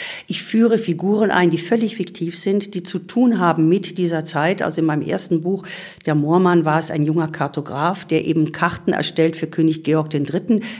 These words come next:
der ein fanatischer Kartensammler war, der über zwanzigtausend Karten hat herstellen lassen über sein wachsendes Weltreich. Das ist natürlich eine Geschichte, die spannend ist, aber die ist zum Teil fiktiv, weil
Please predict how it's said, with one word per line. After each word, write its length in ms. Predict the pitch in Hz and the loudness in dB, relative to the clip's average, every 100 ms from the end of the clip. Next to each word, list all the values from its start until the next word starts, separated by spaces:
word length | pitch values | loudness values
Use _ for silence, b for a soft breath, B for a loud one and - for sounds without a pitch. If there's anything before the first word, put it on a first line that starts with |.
| - | -2
der 160 | 170 - | 2 4
ein 160 | 175 170 - | 4 2 -4
fanatischer 640 | - 175 165 180 170 - | 0 2 2 0 -4 -6
Kartensammler 720 | 170 180 180 151 123 120 123 | -2 -4 0 -2 -2 -4 -4
war, 160 | 127 127 | -2 -2
der 160 | 156 165 | -2 0
über 240 | 214 214 | 2 2
zwanzigtausend 840 | 214 185 180 - - 156 165 170 170 B B | 2 2 0 -4 -2 0 2 0 -4 B B
Karten 380 | - 185 - 185 | -2 -2 0 0
hat 200 | 151 156 | 0 0
herstellen 400 | 180 - 196 180 | -4 -2 0 2
lassen 240 | 170 170 | 2 -2
über 180 | - 160 | -4 -2
sein 200 | 156 156 | 0 0
wachsendes 480 | 156 156 - 156 156 | 0 -2 0 0 0
Weltreich. 520 | 143 143 - - 151 B B B B B _ | -2 -2 -6 -8 -10 B B B B B _
Das 220 | 180 202 | -2 -2
ist 100 | - | 2
natürlich 280 | 208 180 196 | 2 4 4
eine 100 | 180 | 4
Geschichte, 400 | 175 - 226 - | 2 0 -2 -2
die 180 | 175 175 | 0 0
spannend 460 | 175 - 160 208 226 | 0 2 4 4 2
ist, 260 | 247 - | 0 0
aber 140 | 180 196 | 0 0
die 100 | 196 | -2
ist 140 | 196 | -2
zum 160 | 185 180 | -2 0
Teil 220 | 180 170 | 0 0
fiktiv, 600 | 170 170 - 208 220 - | -2 -12 -6 -4 -2 0
weil 300 | 175 170 | 2 2